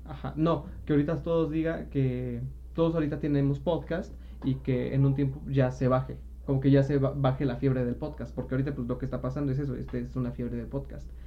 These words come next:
y, pues, en lo que está la fiebre, nosotros ya terminamos. Y quiero que cuando regresemos de la temporada, si es que llegamos a regresar,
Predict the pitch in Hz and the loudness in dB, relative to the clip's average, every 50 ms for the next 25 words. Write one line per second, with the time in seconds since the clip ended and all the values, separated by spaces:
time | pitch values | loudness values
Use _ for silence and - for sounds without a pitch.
0 | - - - - - 143 139 131 131 131 127 127 - 139 131 143 143 - - - | -14 -14 -14 -4 2 4 6 8 8 8 6 4 2 2 2 2 2 0 -4 -4
1 | - 143 143 143 135 135 - 135 135 - 156 160 175 175 196 185 165 165 202 220 | 0 4 4 6 4 4 2 2 2 2 2 2 2 2 2 0 2 2 2 2
2 | 202 151 135 135 139 131 135 139 135 127 127 123 113 120 127 - - - - - | 2 2 0 0 0 0 2 2 2 2 2 0 0 -2 -4 -8 -10 -12 -12 -8
3 | - - 135 123 131 131 135 143 139 131 - - - - - - - - - - | -2 0 2 4 6 6 6 6 4 2 -2 -6 -10 -12 -12 -12 -12 -12 -12 -14
4 | - - - - - - - - - - 156 143 135 135 135 135 151 147 165 165 | -14 -12 -12 -12 -12 -12 -14 -10 -4 2 4 6 6 6 4 4 2 2 2 0
5 | - 160 - - 151 143 135 131 131 127 127 127 123 123 127 127 131 127 131 135 | -2 -6 -2 0 2 4 4 4 4 2 2 0 0 -2 -2 0 0 2 2 2
6 | 139 - 160 160 160 165 170 - - 147 139 131 135 135 127 127 - 160 160 160 | 2 2 0 -2 -2 -2 -2 0 2 2 2 2 2 0 0 0 2 2 4 4
7 | 151 147 180 226 - - - - 143 135 135 - 139 135 135 131 131 135 139 139 | 4 2 0 -2 -6 -10 -4 -2 -2 0 0 0 2 2 2 2 0 0 -2 -2
8 | 160 143 147 147 151 156 - - 185 - - | -2 -2 -2 -2 -2 -2 -2 0 -2 -2 -4